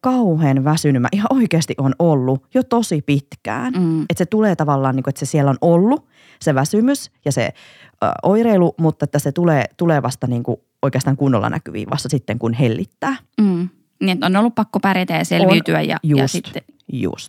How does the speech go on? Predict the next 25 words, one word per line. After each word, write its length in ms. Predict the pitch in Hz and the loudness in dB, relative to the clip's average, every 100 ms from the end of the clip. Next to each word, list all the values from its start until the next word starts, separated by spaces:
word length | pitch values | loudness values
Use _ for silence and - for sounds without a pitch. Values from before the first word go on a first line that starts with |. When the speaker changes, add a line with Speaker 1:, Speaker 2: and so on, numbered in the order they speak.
| - | -4
Speaker 1:
On 100 | 151 | 0
ollut 220 | 151 135 | 0 0
pakko 280 | - 220 185 | -4 -4 -4
pärjätä, 340 | 165 139 131 131 | -2 0 0 -2
on 100 | 123 | -4
ollut 180 | 123 | -4
pakko 240 | - 160 143 | -4 -4 -2
selviytyä 680 | 185 208 190 147 135 131 131 - - | 0 2 2 0 0 0 -2 -8 -4
ja 60 | 151 | 2
meidän 180 | 160 156 | 4 4
mieli 300 | 175 190 170 | 4 2 2
totta 220 | 135 135 | -2 -4
kai 180 | 131 131 - - | -2 -2 -4 -4
niinku 180 | 135 139 | 0 2
myös 200 | 135 - | 0 0
tottuu 520 | 175 - _ 131 113 | -2 -2 _ -4 -2
moneen, 480 | 131 131 104 113 185 | 0 0 0 0 2
niin 180 | 269 | 2
hyvässä 360 | 302 294 233 214 | 2 0 0 -2
kuin 220 | 190 190 | 0 2
huonossa. 640 | 190 165 107 - - - 160 | 4 2 2 -4 -6 -4 -4
Se 100 | 147 | -4
on 60 | 131 | -2
toisaalta 340 | 131 131 123 | 0 0 -2
meidän 320 | 123 123 117 | -2 -2 -4